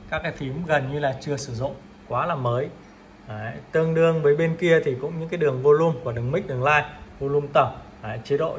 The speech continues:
chuyển đổi giữa đường tép và đường xuồng. Đối với sáu nghìn mười thì chạy băng ba, băng năm, băng bảy inch, auto vert hai chiều các bác nhé. Và chúng ta sẽ tháo nắp cốp hàm từ.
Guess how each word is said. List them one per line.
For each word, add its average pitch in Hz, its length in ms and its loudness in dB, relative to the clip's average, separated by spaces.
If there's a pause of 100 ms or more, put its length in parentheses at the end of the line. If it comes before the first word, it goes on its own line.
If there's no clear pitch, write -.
chuyển 123 180 -2
đổi 113 160 0 (120)
giữa 151 140 -8
đường 139 200 -4
tép 180 260 -2
và 123 80 -4
đường 113 180 -6
xuồng. 135 280 2 (500)
Đối 156 160 4
với 175 200 8
sáu 151 220 4
nghìn 185 260 2
mười 156 320 6
thì 147 140 -4
chạy 151 160 0
băng 156 220 0
ba, 160 360 6
băng 143 180 -4
năm, 147 180 2
băng 143 160 -2
bảy 117 200 4
inch, 160 180 2 (340)
auto 151 300 4
vert 185 300 4
hai 143 220 2
chiều 123 340 4
các 131 60 -4
bác 165 200 2
nhé. 185 160 2 (480)
Và 139 180 6
chúng 143 140 -4
ta 151 200 6
sẽ 156 260 -6
tháo 131 220 4
nắp 170 200 0
cốp 180 160 0
hàm 131 140 2
từ. 135 240 4